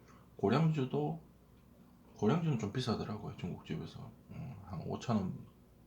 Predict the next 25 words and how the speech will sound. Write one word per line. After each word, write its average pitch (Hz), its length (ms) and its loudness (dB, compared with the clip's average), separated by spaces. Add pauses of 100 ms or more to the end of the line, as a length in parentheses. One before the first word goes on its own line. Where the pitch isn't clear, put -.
만 95 240 0
원이었나? 101 520 -2 (480)
하여튼 - 380 -10
비싸길래 107 560 -4 (640)
그 208 100 -4
돈이면 190 440 -2
차라리 - 360 -8 (280)
삼천 - 340 -10
원짜리 104 400 -2
이과도주, 95 640 -4
양 104 240 -2
적은 104 320 -2
고급, 107 380 0 (120)
뭐, 95 160 -6
중국 - 420 -4 (160)
안에서는 120 480 0
뭐, 101 120 -12
고급 113 360 0
술 107 160 -6
아니겠습니까? 101 720 -12 (1800)
뚜껑 165 240 2
그냥 147 280 2
따지네요. 95 520 -2 (220)
무슨 110 420 -2 (640)
식초 165 600 -4